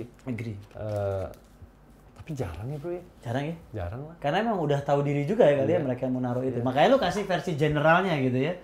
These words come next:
Speaker 2: Iya,
Speaker 1: General
Speaker 2: makanya,
Speaker 1: bisa
Speaker 2: nah, makanya
Speaker 1: dapet
Speaker 2: maksud gua
Speaker 1: affordable.
Speaker 2: dengan Ventela ini,
Speaker 1: Mm-mm.
Speaker 2: kalau orang yang memang kepengen punya sesuatu yang N T L,
Speaker 1: Yes, yes, yes.
Speaker 2: we also have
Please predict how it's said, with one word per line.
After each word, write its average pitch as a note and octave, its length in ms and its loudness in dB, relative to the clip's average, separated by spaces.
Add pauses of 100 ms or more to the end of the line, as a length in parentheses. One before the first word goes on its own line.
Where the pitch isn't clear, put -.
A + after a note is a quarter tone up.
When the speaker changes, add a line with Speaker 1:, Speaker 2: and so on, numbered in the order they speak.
(140)
Speaker 2:
Iya, D#3 200 8
Speaker 1:
General D3 80 8
Speaker 2:
makanya, D3+ 160 6
Speaker 1:
bisa D3+ 80 4
Speaker 2:
nah, B2+ 160 4
makanya B2 80 4
Speaker 1:
dapet G3 160 8
Speaker 2:
maksud D#3 120 0
gua C#3 200 8
Speaker 1:
affordable. C3+ 220 2
Speaker 2:
dengan D3 220 4
Ventela A#2 480 -2
ini, F2 320 -6
Speaker 1:
Mm-mm. D#3+ 280 -2 (640)
Speaker 2:
kalau B2+ 280 4
orang C3+ 280 4
yang B2+ 120 -2
memang A#2 240 -2
kepengen A2+ 500 -4 (420)
punya A#2 300 -4 (220)
sesuatu A2 400 -8
yang G#2+ 160 -4
N G#2 120 -8
T G2 80 -8
L, A2 320 -6
Speaker 1:
Yes, A#3 240 2
yes, B3 200 2
yes. C4 180 -4 (260)
Speaker 2:
we C3 120 -4
also F#3+ 300 0
have C#3 320 -6